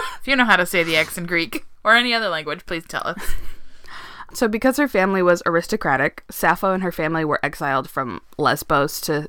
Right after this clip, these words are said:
Speaker 2: Sicily around six hundred B C and had to live in Sicily because there were conflicts between political elites at, like,
Speaker 1: Oh.
Speaker 2: every point in Greek history.
Speaker 1: Yep.
Speaker 2: Like, rich people were just fighting.
Speaker 1: <laughs> Mm-hmm.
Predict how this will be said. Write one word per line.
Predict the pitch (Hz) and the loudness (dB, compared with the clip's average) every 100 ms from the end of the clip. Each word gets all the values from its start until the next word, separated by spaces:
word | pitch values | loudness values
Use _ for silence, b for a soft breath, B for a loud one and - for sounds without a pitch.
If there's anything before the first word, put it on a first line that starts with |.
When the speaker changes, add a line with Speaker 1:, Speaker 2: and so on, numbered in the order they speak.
| - | -12
Speaker 2:
Sicily | - - 180 - 160 127 120 | -10 -4 -2 0 2 2 2
around | 147 139 156 | 2 2 0
six | 147 - | -4 -4
hundred | 143 147 - | -4 -4 -2
B | 127 | -4
C | 147 127 123 120 - B B B B B B | -4 -2 -2 -4 -8 B B B B B B
and | 175 175 | -2 2
had | 175 190 | 2 4
to | |
live | 185 202 | 4 4
in | 190 | 2
Sicily | 170 165 165 165 | -4 -4 -2 -2
because | 156 160 160 151 143 - - - - - - | -2 -4 -2 -2 -4 -10 -18 -20 -20 -12 -2
there | 151 | -2
were | |
conflicts | 147 - 131 - - - | 0 0 0 -2 -6 -6
between | 151 - 143 | -4 0 4
political | - 135 - 101 | 6 6 2 -6
elites | 107 - - - - - | -6 -6 -8 -10 -10 -2
at, | 156 - | 0 2
like, | 208 185 | 2 0
Speaker 1:
Oh. | 185 175 180 - - - | -6 -10 -14 -14 -14 -4
Speaker 2:
every | - 165 156 139 | 0 2 2 6
point | - 120 - | 6 6 0
in | 143 139 | -2 -2
Greek | 87 - | -4 -6
history. | - - - - 190 | -10 -8 -8 -8 -6
Speaker 1:
Yep. | 170 | -6
Speaker 2:
Like, | - - | -2 2
rich | 170 170 | 2 4
people | - 156 143 | 6 6 4
were | 131 | 0
just | - - | -2 -4
fighting. | - 82 - 123 185 B | -4 -6 -6 -8 -8 B
Speaker 1:
<laughs> | B B | B B
Mm-hmm. | 180 208 | -12 -10